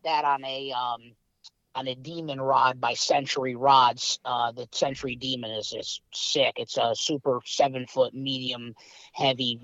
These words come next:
uh, light action quarter to one ounce rod and a three thousand, um, Shimano Twin Power. Um, so it's just, they're, they're singing, and that rod bends over. It's incredible what that rod really could handle, because it, it almost looks like a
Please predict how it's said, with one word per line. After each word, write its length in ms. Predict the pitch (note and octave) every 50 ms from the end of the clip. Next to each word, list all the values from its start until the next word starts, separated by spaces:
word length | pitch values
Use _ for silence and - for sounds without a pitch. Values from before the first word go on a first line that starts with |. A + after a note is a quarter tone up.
| -
uh, 240 | - C3 B2+ A#2 A2+
light 300 | A#2 B2+ C3 C3 B2 A#2+
action 720 | C3 C3 C3 - - - C#3+ B2+ A#2 A2+ A2 A#2 A#2 A2+ - -
quarter 480 | - - D3+ C#3+ C3+ B2+ C3 C3 B2+ B2
to 180 | A#2 A2+ A2+
one 280 | A2+ B2 C#3 C3+ C3 C3
ounce 280 | B2 A#2+ B2 A#2+ -
rod 420 | - C3+ C3 C3 C3 B2 B2 A#2 - - - - - - -
and 200 | D3 C3+ B2+ B2
a 340 | A#2+ A#2+ A2+ A#2 A#2 A#2 A2+ - _ _ _ _ _ _
three 280 | - C3+ C#3 D3+ C#3 C3
thousand, 800 | - - D3 C3+ C3 B2+ B2+ C3 B2 A#2 B2+ B2 A#2+ A#2 A#2 A2+
um, 440 | A#2 A#2 A#2 A#2 A#2 A2+ A2+ A2 A2 A2
Shimano 580 | - - - C3 B2 B2 B2 B2 A#2+ A#2 A2+
Twin 280 | - - - B2+ A2+ G#2+
Power. 480 | - - B2 G#2+ A2 A2+ G#2+ - - - _ _ _ _ _ _ _ _ _ -
Um, 360 | C3 B2 B2 A#2 A2+ A#2 A2+
so 200 | - D3+ C3 C3+
it's 200 | C3+ B2+ - -
just, 320 | - - B2 A2+ - - _
they're, 200 | - C#3+ B2+ A#2 _ -
they're 160 | - C3 A#2+
singing, 560 | - - - - - - A#2+ A2+ A2 G#2+ A2+ _ -
and 140 | - C3 B2+
that 160 | C3+ B2 -
rod 300 | - A2+ G#2+ G#2 G2+ G#2
bends 280 | A2+ B2+ A#2 A2 G#2+ -
over. 240 | B2 A#2 A2+ A2+ B2
It's 120 | A#2+ -
incredible 500 | C3 A2 - - B2+ A#2 A2 G#2+ A2+ A2
what 120 | A2+ A2 A2+
that 140 | G#2+ G#2
rod 220 | G#2+ A#2 G#2+ G#2 G#2+
really 180 | B2 A2+ G#2+
could 120 | G#2 - -
handle, 240 | B2 A#2+ A#2 G#2+ G#2
because 220 | A2+ A2 B2 A#2
it, 80 | B2 G#2+ A2
it 100 | B2+ B2+
almost 360 | D3+ D3 C3+ B2 A2+ - -
looks 280 | C#3 C3+ B2 - - -
like 140 | - -
a 60 | -